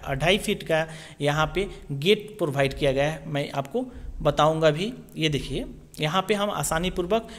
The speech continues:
गेट को ओपन किए और ये बीच में जो दूरी है आप देखिए नीचे, और देखिए यहाँ पे देखिए दोनों वेस्टर्न और इंडियन साथ में हैंडपंप, ये वेस्टर्न भी दिख रहा है आपका, इंडियन भी है और साथ में हैंडपंप भी है।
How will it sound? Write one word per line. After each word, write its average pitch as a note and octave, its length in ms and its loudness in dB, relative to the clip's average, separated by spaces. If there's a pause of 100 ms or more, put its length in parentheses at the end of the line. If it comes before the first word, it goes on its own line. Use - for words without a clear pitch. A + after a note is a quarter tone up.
(200)
गेट E3 320 2
को F#3+ 140 2 (140)
ओपन G3+ 320 4
किए A#3 300 0 (220)
और D3 140 0
ये C#3+ 180 0
बीच F3 280 -2
में G3 220 -4
जो F3 140 2
दूरी D3 340 2
है A3+ 160 2 (340)
आप E3+ 80 -6
देखिए F3+ 320 2
नीचे, F3+ 340 -4 (420)
और E3+ 120 4
देखिए F#3 340 -2 (300)
यहाँ F#3 200 4
पे G#3 120 0
देखिए G#3 260 -2
दोनों D3 340 2 (760)
वेस्टर्न F#3+ 460 4
और D#3 340 0
इंडियन G3 420 2
साथ D3 280 0
में D3+ 120 0 (100)
हैंडपंप, C3+ 580 -2 (320)
ये D#3+ 400 0 (500)
वेस्टर्न F#3+ 480 2
भी G#3 140 2
दिख G3+ 200 -2
रहा G#3 100 6
है G3+ 140 6
आपका, G#3 320 -2 (380)
इंडियन F3 440 4
भी G#3+ 160 2
है G#3+ 260 -2 (160)
और C#3+ 160 0
साथ C3+ 340 -2
में F3+ 120 -2 (100)
हैंडपंप D3+ 1040 -2
भी F#3+ 180 0
है। G3 240 0